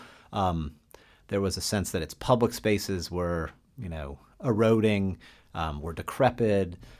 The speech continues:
um, or scary. And so under Bloomberg, there was a kind of reinvestment in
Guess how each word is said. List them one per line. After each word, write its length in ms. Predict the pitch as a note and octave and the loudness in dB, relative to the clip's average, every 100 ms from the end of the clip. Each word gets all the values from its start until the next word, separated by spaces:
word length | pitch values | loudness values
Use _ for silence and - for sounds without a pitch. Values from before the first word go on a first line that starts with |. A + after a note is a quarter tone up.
| - - | -18 -8
um, 200 | F2+ C#2+ | -6 -6
or 100 | F#2 | -4
scary. 800 | - - B2 A2 G#2 G2 F2+ D#2 | -4 -2 2 4 4 2 0 -2
And 140 | C3+ B2 | -4 -2
so 420 | - B2 A#2+ - | 2 4 2 2
under 260 | F3+ F3+ D#3 | 0 2 2
Bloomberg, 760 | C#3 D#3+ F3 D3 A2 G2+ F#2+ | 2 2 4 4 4 4 2
there 120 | G#2+ | 0
was 120 | G#2 G2+ | 0 -2
a 40 | |
kind 180 | - G2+ | -2 -4
of 280 | F#2 A2+ A#2 | -4 -2 2
reinvestment 1080 | C3+ C#3+ C#3+ A#2 G2+ B2+ B2+ - A2 G2+ | 6 6 6 4 4 4 4 2 0 0
in 440 | A2+ G2+ G2 F#2 | -2 -2 -2 -4